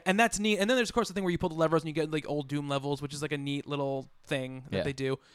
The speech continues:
Speaker 1: similar to what Wolfenstein did with, like, those dream sequences. Uh, but yeah, it's a, just a great game, and I think that, um, just for pure mechanics and fun,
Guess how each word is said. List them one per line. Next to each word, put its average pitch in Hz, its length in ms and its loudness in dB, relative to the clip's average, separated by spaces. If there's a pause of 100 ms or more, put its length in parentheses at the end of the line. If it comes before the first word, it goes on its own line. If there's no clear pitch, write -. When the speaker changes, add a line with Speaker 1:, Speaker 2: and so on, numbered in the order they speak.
(220)
Speaker 1:
similar 180 240 2
to 156 80 4
what 156 200 2
Wolfenstein 147 320 0
did 147 80 4
with, 143 120 0
like, 135 80 -10
those 143 160 -4
dream 143 320 -2
sequences. 139 640 -2 (300)
Uh, 127 320 -2
but 170 180 4
yeah, 233 80 2
it's 233 140 6
a, 240 40 4
just 220 180 -2
a 160 40 0
great 160 300 4
game, 160 300 2
and 151 80 2
I 147 40 2
think 175 220 -4
that, 151 220 2 (360)
um, 135 460 -4 (380)
just 208 140 0
for - 100 -2
pure 233 400 4
mechanics 180 640 -2
and 143 140 -6
fun, 208 480 2